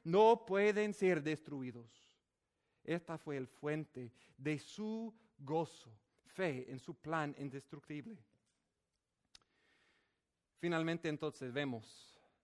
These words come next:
la reacción del Sanedrín a esas palabras y también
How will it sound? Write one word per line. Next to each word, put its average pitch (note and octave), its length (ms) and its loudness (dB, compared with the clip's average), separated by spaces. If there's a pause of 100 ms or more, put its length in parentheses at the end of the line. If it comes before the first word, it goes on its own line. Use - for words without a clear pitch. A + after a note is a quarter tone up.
(180)
la A#2+ 140 -6
reacción E3 960 0 (340)
del B2 140 -8
Sanedrín C3+ 520 -4
a D3 40 -2
esas G#3+ 200 -8
palabras D#3+ 760 0 (680)
y B2 100 -12
también A#2+ 760 -4